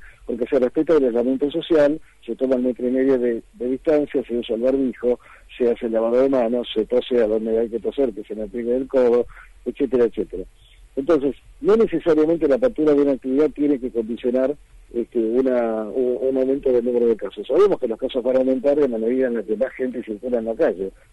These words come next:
Por eso es, por eso es la, la recomendación es, si no tenés que andar por la calle, no andes por la calle. El virus no viene, no viene hacia vos, vos, vos,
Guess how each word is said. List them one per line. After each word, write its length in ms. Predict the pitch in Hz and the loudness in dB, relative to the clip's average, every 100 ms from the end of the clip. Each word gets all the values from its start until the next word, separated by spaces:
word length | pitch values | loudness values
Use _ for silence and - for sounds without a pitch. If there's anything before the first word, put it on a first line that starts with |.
| - | -6
Por 100 | 107 | -2
eso 240 | 127 143 | 0 0
es, 100 | 127 - - | -2 -4 -4
por 120 | 120 | -2
eso 220 | 127 139 | 0 -2
es 100 | 113 | 0
la, 200 | 117 113 | -2 -2
la 240 | 104 113 | -4 -4
recomendación 640 | 110 113 120 120 - - 139 | -4 -2 -4 -2 -2 0 0
es, 120 | 143 - - - - | -2 -4 -20 -20 -4
si 120 | 127 | -2
no 100 | 143 | 0
tenés 220 | 143 135 | 0 0
que 80 | 127 | 0
andar 180 | 131 120 | 0 0
por 120 | 131 | -2
la 80 | 123 | 0
calle, 260 | 135 110 | 0 0
no 180 | 107 120 | -2 -2
andes 200 | 123 127 | -2 -2
por 120 | 120 | -2
la 120 | 127 120 | -2 -4
calle. 340 | 113 98 113 - _ _ - | -6 -6 -8 -10 _ _ -8
El 100 | 117 | -4
virus 320 | 127 143 123 | 0 2 2
no 140 | 139 | 2
viene, 420 | 135 139 135 127 117 | 2 2 2 -2 -2
no 140 | 123 | -2
viene 200 | 127 135 | 0 0
hacia 180 | 127 131 | 0 0
vos, 200 | 131 127 | 2 2
vos, 160 | 107 117 | 2 2
vos, 180 | 123 | 2